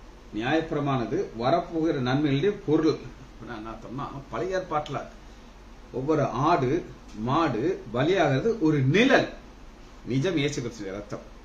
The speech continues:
அந்த நிழல் என்ன செய்ய முடியாதுன்னு சொல்லி எபிரேயர்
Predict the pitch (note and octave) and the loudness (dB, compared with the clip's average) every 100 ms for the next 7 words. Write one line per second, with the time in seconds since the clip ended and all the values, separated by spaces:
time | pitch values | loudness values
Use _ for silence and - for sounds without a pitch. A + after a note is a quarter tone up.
0 | - - - - F#3+ E3+ C3+ A3 B3 C3 | -20 -20 -20 -10 -2 2 4 4 2 2
1 | F3 - C3+ F#3 D4 - G3 G3+ D#3+ G3+ | -2 -2 2 2 2 2 2 2 2 0
2 | C#4+ B3 G#3 F3+ E3+ A3+ D#3+ - - - | 2 2 4 0 0 -2 -2 -4 -10 -18
3 | - - - - - C#3+ F3 E3 C#3+ C3+ | -20 -20 -20 -10 -4 0 0 0 -2 -4